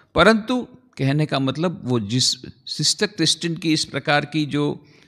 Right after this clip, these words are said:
निष्ठा, उसकी भक्ति, उसकी आंतरिकता,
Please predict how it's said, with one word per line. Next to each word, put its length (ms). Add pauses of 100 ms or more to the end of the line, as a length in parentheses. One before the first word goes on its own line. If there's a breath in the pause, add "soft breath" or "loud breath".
निष्ठा, 840
उसकी 240
भक्ति, 680 (200 loud breath)
उसकी 260
आंतरिकता, 1000